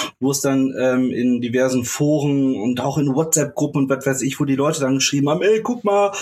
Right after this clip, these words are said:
äh, hier kannst du es schon mal vorbestellen. Wenn du das jetzt vorbestellst, hier zum Beispiel mit, mit, mit Google Stadia, äh, dann gibt's so geile Bundles dabei mit einem Controller dazu, mit einem,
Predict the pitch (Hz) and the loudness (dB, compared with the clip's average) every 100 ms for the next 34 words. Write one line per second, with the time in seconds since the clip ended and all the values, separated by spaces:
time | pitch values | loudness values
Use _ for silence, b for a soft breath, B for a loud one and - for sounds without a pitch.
0 | B B B B 139 165 170 165 196 196 | B B B B 0 2 2 2 2 0
1 | 190 190 180 - 196 175 175 185 185 190 | 0 0 0 0 2 0 2 0 2 0
2 | - 175 175 170 170 165 165 156 175 170 | 2 2 4 4 4 2 0 -2 0 2
3 | 160 - 160 160 156 - 160 156 151 143 | 2 2 0 0 0 0 0 0 0 2
4 | 143 - 147 143 143 135 143 131 139 135 | 0 0 0 2 0 0 0 0 0 0
5 | 170 151 147 156 147 139 135 131 B B | 0 2 0 0 0 2 0 -2 B B
6 | B B - - - 170 185 175 190 170 | B B 0 2 2 0 2 2 2 2
7 | 156 170 180 175 - 175 185 175 165 - | 0 2 0 -2 -4 0 2 2 2 2
8 | 165 151 156 160 165 165 196 190 208 170 | 0 2 2 2 2 2 0 0 -2 -2
9 | 147 160 160 156 156 165 165 165 165 165 | 0 2 2 2 0 0 0 0 0 2